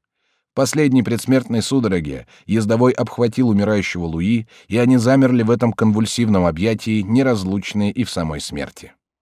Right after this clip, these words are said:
Между тем, несмотря на потерю лошадей и беспорядок, произведенный в рядах артиллеристов последним убийственным залпом, батарея скакала уже вверх по косогору и, подавшись вперед,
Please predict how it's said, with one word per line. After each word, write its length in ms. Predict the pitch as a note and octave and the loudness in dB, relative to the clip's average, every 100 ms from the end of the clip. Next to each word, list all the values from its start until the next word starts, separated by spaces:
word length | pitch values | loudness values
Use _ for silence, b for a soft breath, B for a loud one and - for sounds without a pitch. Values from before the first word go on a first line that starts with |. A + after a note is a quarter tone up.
| _ _ _ b b b b - | _ _ _ b b b b -2
Между 260 | C#3 D#3 E3 | 0 2 2
тем, 200 | E3+ C#3 | 2 2
несмотря 400 | B2+ B2+ C3+ C#3 | 2 0 2 2
на 80 | |
потерю 320 | C3 B2 C3+ B2+ | 2 0 2 2
лошадей 460 | B2 B2+ A#2+ C#3 | 2 0 2 2
и 160 | B2+ B2 | 2 0
беспорядок, 720 | A#2+ - B2 C3 B2+ F2 - | 0 -2 0 2 2 0 -4
произведенный 680 | E2 F2 D#2 F#2+ F#2+ F#2+ F2 | -4 -4 -2 0 2 2 2
в 40 | E2+ | 0
рядах 300 | F#2+ F#2+ F2 | 0 -2 -4
артиллеристов 720 | D2+ F2+ F#2+ G2+ - F#2+ - | -4 -2 0 -2 -4 -8 -6
последним 600 | A2 A2 A#2+ A#2 E2 F2 A2 | -4 -2 0 0 0 -2 -2
убийственным 600 | F#2+ F#2+ - E2 D2+ D2 | -2 -2 -2 -8 -8 -6
залпом, 540 | F2 A#2 B2+ B2+ B2+ b b b | -2 0 0 0 -2 b b b
батарея 400 | - F#2+ G#2 C#3 | -4 -2 2 2
скакала 400 | C#3+ D3 C3+ D3 | 2 0 2 2
уже 220 | D3+ C#3 D3+ | 2 2 0
вверх 280 | A#2+ B2 | 0 0
по 120 | - A#2 | -2 -4
косогору 600 | A#2+ A2 F#2 F2+ G#2+ b b b | -2 -2 0 0 -2 b b b
и, 100 | - | -4
подавшись 460 | A2 G#2 A2+ - A#2 | 0 2 0 -2 -6
вперед, 440 | - G#2+ A2 A#2+ | -4 -2 0 -2